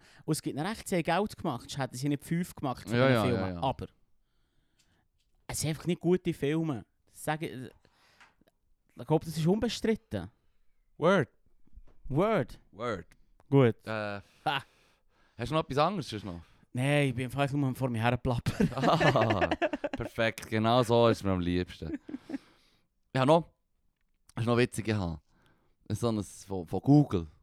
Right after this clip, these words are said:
Speaker 2: Das zeigt mir zum Teil, oh, wo mir Artikel andrehen.
Speaker 1: Ja,
Speaker 2: und
Speaker 1: ja,
Speaker 2: manchmal
Speaker 1: ja.
Speaker 2: lese ich dann einen von denen. Dann hat es mir so von, ähm, vom Spektrum, also Spektrum der Wissenschaft, ich weiß nicht, ob du das kennst,
Speaker 1: Mhm.
Speaker 2: hat's mir so, ähm, angegeben, was quasi wie Vorurteile über Generationen weit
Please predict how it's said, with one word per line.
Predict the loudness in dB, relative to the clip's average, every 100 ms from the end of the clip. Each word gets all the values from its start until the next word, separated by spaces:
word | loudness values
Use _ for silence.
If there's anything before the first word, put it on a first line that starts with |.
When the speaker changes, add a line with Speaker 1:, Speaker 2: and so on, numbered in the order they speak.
| _
Speaker 2:
Das | -20 -2
zeigt | -2 -2
mir | -4 -4
zum | -4
Teil, | -2 -2 2
oh, | 4 4 2
wo | -2 -4
mir | -4
Artikel | -2 -2 -4 -4
andrehen. | -4 -2 -2
Speaker 1:
Ja, | 0
Speaker 2:
und | 4
Speaker 1:
ja, | 6
Speaker 2:
manchmal | 6 4 6
Speaker 1:
ja. |
Speaker 2:
lese | 4 4
ich |
dann | 2 2
einen | 2 0
von | -2
denen. | -4 -8 -12 -20 -20 -20 -4
Dann | 0
hat | 0
es | 2
mir | 2
so | 2 0
von, | 2 2 2
ähm, | -2 -8 -14 _ _ _ _
vom | -6
Spektrum, | -4 0 0 0 0 2 2
also | -2 -4
Spektrum | -4 -6 -4 -4
der | -2
Wissenschaft, | -2 -4 0 0 0 -6
ich | -10
weiß |
nicht, | -10
ob | -12
du |
das | -14
kennst, | -8 -6 -6 -12 -20 _ _
Speaker 1:
Mhm. | -8 -6 -8 -14 _ _ -6
Speaker 2:
hat's | -6 -6
mir | -4
so, | 0 2
ähm, | 2 -2 -4
angegeben, | -2 -2 -2 -2 0 0 -4 -10 -20 -20 -20
was | -18 -16
quasi | -6 -6 -4 -10 -12 -14
wie | -8 -8
Vorurteile | 0 4 4 2 0 0 0 -2
über | -4
Generationen | -4 -4 -4 -2 0 2 0
weit | -4